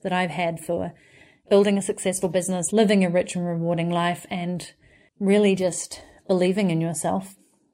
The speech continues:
That's what this book is all about. Thank you so much for listening. If you haven't already, please subscribe to the Untapped podcast in whatever media form you're playing this from. We're on Spotify, iTunes, Stitcher, all over the place.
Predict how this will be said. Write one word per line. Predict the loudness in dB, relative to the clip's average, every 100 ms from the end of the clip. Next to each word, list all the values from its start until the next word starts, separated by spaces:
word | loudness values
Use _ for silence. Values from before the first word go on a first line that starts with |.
| _
That's | -4 -4 -6
what | -6
this | -4
book | -4 -2
is | -2
all | -2 -2
about. | -2 -6 -10 _ _ _ _ -4
Thank | -2 0
you | -2
so | 0 0
much | 0 0
for | 0
listening. | 2 2 0 0 -6 -20 -20 -20 -12 -8
If | -2
you | 0
haven't | 2 2
already, | 2 2 0
please | 0 0 0
subscribe | -2 -4 0 2 4 0
to | -4
the | -4
Untapped | -4 -2 -4 -2
podcast | -4 -4 -4 -4 -4
in | -2
whatever | 0 2 4
media | 4 4 4 2 0
form | -2 -2 0 0
you're | -2 -2
playing | 0 2 4
this | 2 -2
from. | -2 0 -2 -4 -8 _ _ _ -6
We're | -4
on | -2
Spotify, | 0 4 4 2 0 0 0 0
iTunes, | -2 -2 -2 -2 0 0 0 -4
Stitcher, | -6 -4 -4 -2 0 0 0 -2 -8 -20 _
all | 2 4
over | 4
the | 2
place. | -2 -4 -6 -12